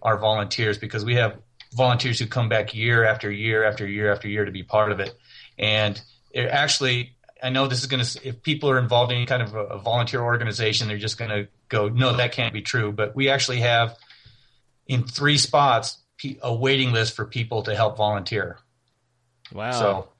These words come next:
Speaker 1: yeah, it's, it's cool. But, but no, we, and we welcome 'em. We'd love to have as many people be part of the experience and share the experience as, as, as want to be there.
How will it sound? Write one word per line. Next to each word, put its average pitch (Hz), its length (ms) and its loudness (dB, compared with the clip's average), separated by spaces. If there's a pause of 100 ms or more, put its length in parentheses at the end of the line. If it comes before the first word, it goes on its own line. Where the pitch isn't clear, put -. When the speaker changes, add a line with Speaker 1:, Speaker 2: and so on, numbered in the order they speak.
(560)
Speaker 1:
yeah, 98 300 2 (180)
it's, 107 420 -8 (240)
it's 120 160 2
cool. 110 400 2
But, 110 300 2 (340)
but 135 200 2
no, 151 160 4
we, 143 420 0
and 143 140 -4
we 170 100 -2
welcome 147 380 0
'em. 110 140 -4
We'd 123 200 -8
love 123 260 0
to 131 100 -2
have 131 220 2
as 120 120 -8
many 127 200 -4
people 127 520 -6
be 120 100 -4
part 120 260 0
of 123 60 -2
the 123 80 -2
experience 120 540 -2
and 107 100 -10
share 117 200 -2
the 113 100 -4
experience 117 540 -4
as, 104 320 -2 (100)
as, 101 420 -2
as 107 140 -2
want 110 160 -2
to 110 60 -8
be 107 140 -4
there. 95 320 -4